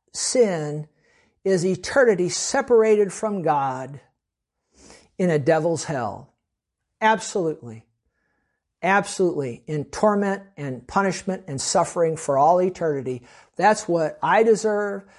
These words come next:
That's what you deserve. And, and,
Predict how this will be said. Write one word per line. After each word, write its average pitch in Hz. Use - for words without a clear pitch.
That's 165
what 143
you 185
deserve. 185
And, 160
and, 151